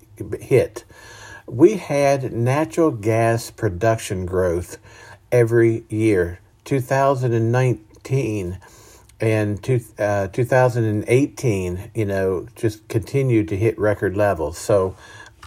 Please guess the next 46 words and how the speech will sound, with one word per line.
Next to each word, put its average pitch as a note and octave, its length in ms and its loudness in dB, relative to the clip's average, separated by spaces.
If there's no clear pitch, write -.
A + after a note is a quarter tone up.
<clears throat> B2+ 140 -4
up A#2+ 180 2
in G#2 80 0
two B2+ 180 0
thousand A2+ 360 0
nineteen, G#2 480 0
we, G#2 360 2
I - 40 -8
mean, G2+ 220 -2
we B2 120 0
went G#2+ 220 0
clear G#2 260 4
to G2 80 -2
about G2+ 260 2
ninety-seven G#2+ 680 0
B G#2+ 160 4
C G#2+ 260 0
F G#2+ 160 0
a F#2 80 0
day. E2+ 460 2
On F#3+ 140 2
the A#2 140 6
other G#2 160 4
hand, G#2+ 320 0
I - 20 -2
mean, G2+ 240 -2
demand G2+ 600 0
was G2+ 220 0
actually G#2+ 360 2
growing G2 560 2
as F2 180 -4
well F#2+ 480 2
during A2+ 300 2
that G#2+ 200 2
same G#2+ 300 -2
period G2 300 2
of F2 120 -4
time B2+ 320 0
when F2+ 160 -4
natural G#2 380 -2
gas G2+ 320 0
prices F#2+ 520 0
were, E2+ 320 -2
uh, F2+ 240 -4
so G#2+ 200 2
cheap A#2 440 2